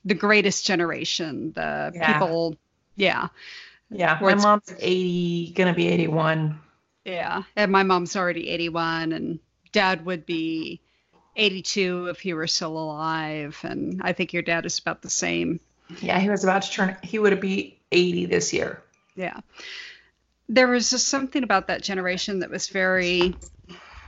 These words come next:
Speaker 1: suck it up and do what you gotta do, which I
Speaker 2: Mm-hmm.
Speaker 1: respect because of, like,
Speaker 2: Yeah, absolutely.
Speaker 1: but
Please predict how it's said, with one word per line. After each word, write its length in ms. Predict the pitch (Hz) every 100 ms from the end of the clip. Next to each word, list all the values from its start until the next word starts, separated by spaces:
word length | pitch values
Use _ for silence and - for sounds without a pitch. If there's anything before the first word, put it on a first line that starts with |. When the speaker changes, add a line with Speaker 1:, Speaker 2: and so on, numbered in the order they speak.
| - -
Speaker 1:
suck 400 | 196 - 247 226
it 60 | 208
up 120 | 202
and 80 | 185
do 80 | 175
what 180 | 175 -
you 60 |
gotta 240 | 180 165 165
do, 220 | 170 170
which 200 | 208 214
I 80 | 262
Speaker 2:
Mm-hmm. 80 | 262
Speaker 1:
respect 880 | 262 175 247 381 262 - - - - _ _ _ _ - -
because 640 | 214 208 214 196 196 - - -
of, 140 | 220
like, 160 | 208 214
Speaker 2:
Yeah, 140 | 247 233
absolutely. 720 | 202 240 240 294 262 175 175 _ _
Speaker 1:
but 560 | 190 170 190 175 170